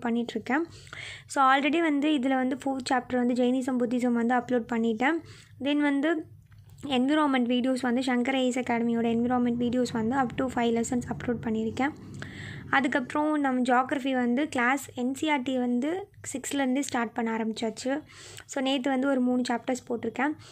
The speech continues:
So, டெய்லி வந்து நான் கரண்ட் அஃபேர்ஸும் போட்டுட்ருக்கேன் with பி ஐ பி கூட. And then மெயின்ஸ் ஆன்சர் ரைட்டிங் கோர்ஸும் வந்து இதுல இருக்கு. So, இது எல்லாமே வந்து ஃப்ரீ தான். So, அதனால வந்து நீங்க இது எல்லாத்தையும் வந்து நீங்க தயவு செஞ்சு டெய்லி படிக்கிறீங்க, படிக்கணும். So, படிச்சா மட்டும்தான் சீக்கிரமா வந்து நம்ம கிளியர் பண்ண முடியும்.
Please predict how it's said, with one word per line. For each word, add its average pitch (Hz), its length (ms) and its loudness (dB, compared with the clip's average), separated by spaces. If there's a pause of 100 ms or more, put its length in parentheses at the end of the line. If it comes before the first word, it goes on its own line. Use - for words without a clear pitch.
(360)
So, 285 180 0
டெய்லி 269 340 4
வந்து 302 280 4
நான் 294 120 2
கரண்ட் 262 320 2
அஃபேர்ஸும் 254 420 0
போட்டுட்ருக்கேன் 247 560 0
with 262 160 -2
பி 240 180 2
ஐ 247 80 2
பி 240 160 0
கூட. 240 300 2
And 277 180 0
then 277 240 2
மெயின்ஸ் 320 220 0
ஆன்சர் 247 300 2
ரைட்டிங் 247 400 0
கோர்ஸும் 233 220 -2
வந்து 233 280 0
இதுல 226 180 0
இருக்கு. - 280 -4 (640)
So, 302 160 0
இது 262 120 2
எல்லாமே 311 460 2
வந்து 285 360 2
ஃப்ரீ 247 200 2
தான். 262 320 0 (300)
So, 285 180 2
அதனால 277 340 4
வந்து 294 220 2
நீங்க 277 180 2
இது 247 120 4
எல்லாத்தையும் 262 380 2
வந்து 262 140 0
நீங்க 269 160 2
தயவு 247 400 2
செஞ்சு 262 240 0
டெய்லி 254 400 2
படிக்கிறீங்க, 240 540 0
படிக்கணும். 233 420 0 (320)
So, 254 240 0
படிச்சா 254 220 2
மட்டும்தான் 269 360 2
சீக்கிரமா 262 400 0
வந்து 262 160 -2
நம்ம 269 140 0
கிளியர் 240 260 0
பண்ண 233 200 -2
முடியும். 226 440 0